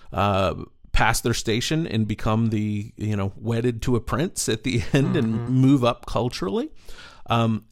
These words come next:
Speaker 1: and I, we really embraced that myth for many, many years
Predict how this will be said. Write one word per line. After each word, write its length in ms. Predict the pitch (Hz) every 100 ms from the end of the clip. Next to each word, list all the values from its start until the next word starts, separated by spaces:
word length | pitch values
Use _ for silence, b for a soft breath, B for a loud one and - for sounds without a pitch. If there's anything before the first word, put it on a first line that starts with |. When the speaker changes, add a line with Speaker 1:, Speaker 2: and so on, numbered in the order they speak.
| -
Speaker 1:
and 140 | 147
I, 160 | 135 -
we 180 | 156 156
really 420 | 156 143 180 190
embraced 540 | 156 127 113 143 - -
that 160 | 101
myth 240 | 123 131 139
for 180 | - 113
many, 260 | 123 139
many 200 | 131 120
years 540 | 120 175 226 175 147